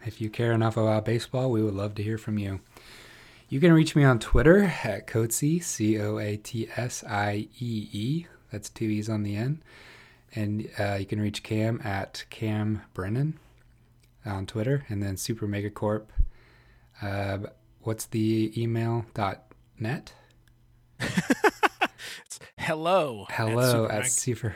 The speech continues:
Speaker 2: Meg-
Speaker 1: Super Megacorp. Uh,
Speaker 2: Dot net,
Speaker 1: bo-, um,
Speaker 2: yes.
Speaker 1: bomb that one. Forgot the hello.
Speaker 2: It's all right.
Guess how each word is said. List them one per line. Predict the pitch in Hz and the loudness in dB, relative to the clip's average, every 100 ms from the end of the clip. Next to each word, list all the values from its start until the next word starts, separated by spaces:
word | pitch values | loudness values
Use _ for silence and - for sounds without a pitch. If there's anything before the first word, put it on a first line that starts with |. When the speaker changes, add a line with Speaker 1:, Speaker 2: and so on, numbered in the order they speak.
| - | -4
Speaker 2:
Meg- | 113 104 | -6 -6
Speaker 1:
Super | |
Megacorp. | - 101 98 _ - - - - - - _ _ - - - - - - - _ - | -8 -12 -14 _ -20 -20 -20 -20 -20 -20 _ _ -20 -20 -20 -20 -20 -20 -20 _ 2
Uh, | 127 117 107 - | 6 8 6 0
Speaker 2:
Dot | 143 90 | -4 -4
net, | 113 104 - - | -8 -10 -12 -6
Speaker 1:
bo-, | 139 | -4
um, | 120 | -4
Speaker 2:
yes. | 113 117 | -6 0
Speaker 1:
bomb | 139 139 127 | 4 6 6
that | 110 98 | 4 0
one. | 90 | -6
Forgot | 85 - 123 107 107 | -12 -10 -6 -4 -4
the | 104 | -4
hello. | 101 98 92 90 - - - - - _ _ | -4 -4 -6 -10 -16 -20 -20 -20 -20 _ _
Speaker 2:
It's | 127 - | -12 -4
all | 147 | -4
right. | 117 117 | -4 -6